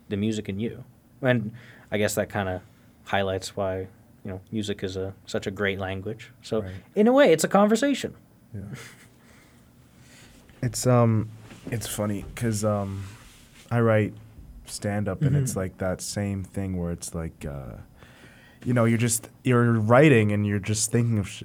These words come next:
Speaker 2: stuff to
Speaker 1: Right.
Speaker 2: write. And it's like, me with stand-up, it's like, if I'm writing
Speaker 1: Mm-hmm.
Speaker 2: and I'm audibly laughing, you know,
Speaker 1: There you
Speaker 2: off
Speaker 1: go.
Speaker 2: of something I think of,
Speaker 1: Yeah.
Speaker 2: then I'm like, and then I go into that state where it's just like,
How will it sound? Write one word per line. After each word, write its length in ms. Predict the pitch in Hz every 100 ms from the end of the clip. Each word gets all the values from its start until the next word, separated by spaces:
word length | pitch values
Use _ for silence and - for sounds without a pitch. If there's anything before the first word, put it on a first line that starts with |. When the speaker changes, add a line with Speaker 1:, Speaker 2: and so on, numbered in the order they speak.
| -
Speaker 2:
stuff 500 | - - 90 87 -
to 80 | 98
Speaker 1:
Right. 60 | 92
Speaker 2:
write. 320 | 107 92 - - - - -
And 120 | 107
it's 220 | 107 104 107
like, 560 | 92 92 - - - -
me 180 | 156 196
with 140 | 143
stand-up, 340 | - 135 120 107
it's 140 | -
like, 220 | 104 98
if 100 | 82
I'm 180 | 131 135
writing 400 | 110 113 120 123 -
Speaker 1:
Mm-hmm. 240 | 123 123
Speaker 2:
and 80 | 104
I'm 140 | 110 110
audibly 380 | 101 101 110
laughing, 480 | 104 95 95 104 110 - - - _ _ _ - -
you 120 | 104
know, 260 | 95 101 104
Speaker 1:
There 140 | 104 98
you 120 | 101
Speaker 2:
off 160 | 113 120
Speaker 1:
go. 40 |
Speaker 2:
of 80 | 113
something 300 | 120 113 117
I 100 | 95
think 320 | - 110 107
of, 220 | 123 127 -
Speaker 1:
Yeah. 280 | 117 90 -
Speaker 2:
then 100 | 113
I'm 100 | 107
like, 420 | 101 98 - - -
and 140 | 110
then 80 | 107
I 120 | 104
go 280 | 98 104 104
into 160 | 104 101
that 180 | 92
state 340 | - - 104 85
where 140 | 85
it's 100 | 92
just 280 | - 90 -
like, 340 | 90 87 -